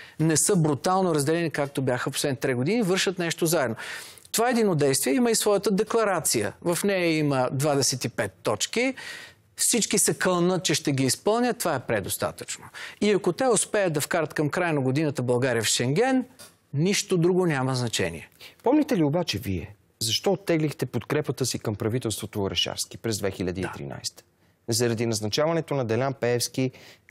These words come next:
Speaker 2: за председател на данс. Как ви звучи сега Делян Пеевски, член на Конституционната комисия?
Speaker 1: Да, точно така.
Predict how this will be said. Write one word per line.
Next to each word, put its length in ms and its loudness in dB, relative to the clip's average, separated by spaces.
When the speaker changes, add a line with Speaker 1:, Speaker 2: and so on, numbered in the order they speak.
Speaker 2:
за 180 0
председател 560 -2
на 120 -2
данс. 300 -4
Как 220 -2
ви 100 0
звучи 320 -2
сега 500 -2
Делян 280 -2
Пеевски, 500 -2
член 180 0
на 80 0
Конституционната 840 -4
комисия? 560 -4
Speaker 1:
Да, 160 0
точно 300 -2
така. 260 -2